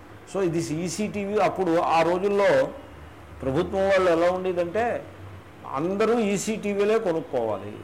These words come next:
అది రూల్. అది ఇంకే టీవీ కొనకూడదు. ఎలాగా? How you can force demo-, డెమోక్రసీలో? అంచేత దానికి ఉపాయం ఏంటంటే, మార్కెట్లో ఈసీ టీవీలు తప్ప ఇంకేం ఉండవు.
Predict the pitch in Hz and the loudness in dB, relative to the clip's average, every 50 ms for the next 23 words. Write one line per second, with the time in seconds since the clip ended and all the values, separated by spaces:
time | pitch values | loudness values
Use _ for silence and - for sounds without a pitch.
0 | - - - - - - - - - - 123 131 135 117 120 123 131 120 117 110 | -16 -18 -20 -20 -20 -20 -20 -18 -14 -10 -6 -6 -4 -4 -4 -4 -4 -2 -4 -4
1 | - - - - - - - - - - - - - - - - - - - 135 | -4 -8 -14 -16 -18 -20 -20 -20 -20 -20 -20 -20 -20 -20 -20 -20 -20 -14 -10 -6
2 | 127 117 143 147 147 147 165 160 165 175 165 147 120 120 117 107 107 92 92 - | -2 0 2 2 2 0 0 0 0 -2 -2 -4 -6 -6 -6 -8 -8 -10 -12 -14
3 | - - - - - - - - - - - - - - - - - - - - | -18 -20 -20 -20 -20 -20 -20 -20 -20 -20 -20 -20 -20 -20 -20 -20 -20 -20 -20 -16
4 | - - 120 135 160 175 180 190 190 165 123 135 156 180 185 180 170 180 170 151 | -6 -2 2 4 4 4 4 4 2 2 2 2 2 2 2 -2 -2 -2 -4 -4
5 | - - 165 170 143 - 143 120 127 123 143 156 156 135 123 131 147 156 156 151 | -2 0 0 0 0 -2 -4 -2 0 0 0 -2 -2 -2 -2 -2 0 0 -2 -2
6 | - 151 135 - 156 143 135 135 139 - - - - - - - - - 151 170 | -4 -6 -6 -4 -2 0 0 0 -2 -4 -10 -16 -20 -20 -20 -14 -8 -4 0 0
7 | 196 190 160 170 165 165 147 151 135 165 185 185 185 175 160 156 151 - 135 127 | 0 2 2 2 2 2 0 0 2 2 4 4 4 4 4 2 0 0 -2 -4
8 | 117 98 117 120 123 120 123 - - - - - - - - - 117 139 156 175 | -4 -2 -2 -2 -2 -2 -4 -8 -16 -20 -20 -20 -20 -18 -10 -2 2 2 4 4
9 | 180 - - 202 165 - 220 220 220 180 175 190 165 - 196 202 190 156 190 196 | 2 2 -2 -4 -2 0 2 2 2 2 0 -2 -2 -2 -2 -4 -2 -2 0 0
10 | 190 185 190 190 180 165 180 175 180 208 208 170 151 156 160 170 156 131 127 123 | 0 2 0 0 2 2 0 2 0 0 0 2 2 2 2 2 0 -2 -4 -6
11 | 113 | -6